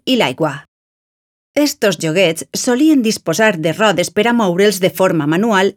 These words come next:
o amb ajuda de mecanismes. Encara que hi havia barcos,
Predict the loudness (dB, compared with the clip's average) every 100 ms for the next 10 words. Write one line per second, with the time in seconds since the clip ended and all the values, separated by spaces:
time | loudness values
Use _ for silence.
0 | _ 0 2 0 0 0 0 0 0 0
1 | 0 0 -2 -4 -4 -10 -16 _ _ _
2 | _ _ _ _ -6 -2 0 0 0 -2
3 | -4 -4 -4 0 0 2 0 0 -2 -2
4 | -4